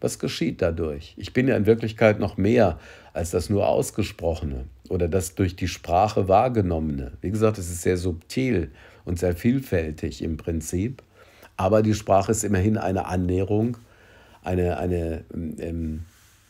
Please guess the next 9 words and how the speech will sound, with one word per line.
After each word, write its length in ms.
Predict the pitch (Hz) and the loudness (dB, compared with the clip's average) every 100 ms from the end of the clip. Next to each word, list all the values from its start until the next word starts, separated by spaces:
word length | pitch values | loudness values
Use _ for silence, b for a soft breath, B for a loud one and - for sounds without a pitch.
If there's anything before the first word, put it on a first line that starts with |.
| b b b - - - | b b b -20 -18 -8
tatsächlich 540 | - 85 107 101 90 - | -2 0 2 2 0 0
jetzt 340 | 85 - - | -2 -2 0
kognitive 720 | - 120 139 110 120 104 104 | 4 6 4 4 4 6 4
Annäherung 720 | 95 107 107 107 98 104 98 | 4 2 4 2 2 0 0
oder 240 | 98 85 78 | -2 0 0
eine 260 | 85 85 | 0 0
Ausdrucksannäherung, 1200 | - 110 113 - 110 110 - 92 101 104 98 95 | 2 2 2 -2 -2 -2 -4 -2 0 2 2 0
eine 160 | 90 90 | -2 -2
symbolisierende, 1080 | 92 90 92 92 80 92 101 101 95 90 | -2 -2 0 0 0 0 0 0 0 -2